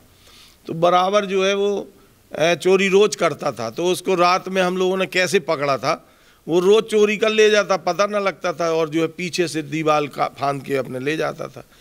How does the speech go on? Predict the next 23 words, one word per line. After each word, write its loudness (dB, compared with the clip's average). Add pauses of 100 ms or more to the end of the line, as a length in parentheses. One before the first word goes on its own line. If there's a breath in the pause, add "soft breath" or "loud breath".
(260 soft breath)
तो 0
हम 2
लोगों 2
ने, -2
दस 0
लोगों 2
ने, -2
बीस -4
लोगों 0
ने -2
इकट्ठा -2
होके -4
उसको -6
रात 0
में -12
पकड़ा। -10 (500 soft breath)
और 0
कैसे 2
पकड़ा? 2
पट्टी -6
में -2
चारों 0
तरफ -6